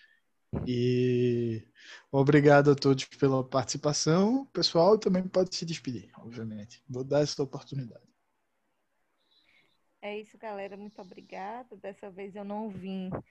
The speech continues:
Speaker 2: cobrindo a ausência de Marcelo. Eu tive que ganhar realmente esse, ganhar jogos pra poder chegar no Lapcast, pra poder merecer meu lugar aqui. Então,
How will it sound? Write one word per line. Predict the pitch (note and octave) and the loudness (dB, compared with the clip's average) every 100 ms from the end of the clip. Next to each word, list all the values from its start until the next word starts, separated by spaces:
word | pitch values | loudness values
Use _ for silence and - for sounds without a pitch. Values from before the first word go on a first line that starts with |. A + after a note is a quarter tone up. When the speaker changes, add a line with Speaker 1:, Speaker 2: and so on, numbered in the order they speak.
| _ - | _ -16
Speaker 2:
cobrindo | - G3+ G3+ F#3+ | -10 -6 -6 -4
a | F#3+ | -6
ausência | F#3 F#3+ F#3 F3+ | -6 -10 -10 -12
de | |
Marcelo. | F3+ F3+ G#3 - F#3+ D#4+ | -12 -12 -12 -8 -8 -8
Eu | - | -12
tive | G3+ F3 | -16 -18
que | - | -20
ganhar | F3 G#3+ A#3 A3 F#3+ | -12 -8 -6 -6 -6
realmente | A#3 A#3 G3+ F3+ F#3 G#3 G3+ _ G4+ | -6 -8 -8 -10 -14 -16 -18 _ -20
esse, | - F3+ - G3 F#3 - _ _ _ | -14 -14 -12 -14 -14 -18 _ _ _
ganhar | F#3+ A#3 | -2 -2
jogos | G#3 A3 A3 A#3+ G#4+ - - - - - - | 2 2 4 2 -2 -4 -20 -18 -18 -18 -4
pra | A#3 | -2
poder | A3 A3+ A3 | 0 -2 -2
chegar | B3 G3+ G3 G3+ | -2 0 0 0
no | G#3 | -2
Lapcast, | G3 - F3 F#3+ | -2 -4 -6 -6
pra | - | -8
poder | G3 G3+ | -12 -10
merecer | G3+ G3+ G#3 - - G3 | -6 -4 -4 -6 -6 -4
meu | A#3 A3 | -4 -8
lugar | G#3 F3 E3+ | -8 -6 -8
aqui. | - F3+ E3+ - _ _ _ _ _ _ _ - | -10 -18 -18 -18 _ _ _ _ _ _ _ -16
Então, | G3+ - F#3+ F#3+ G#3+ A#3 | -14 -10 -10 -10 -12 -14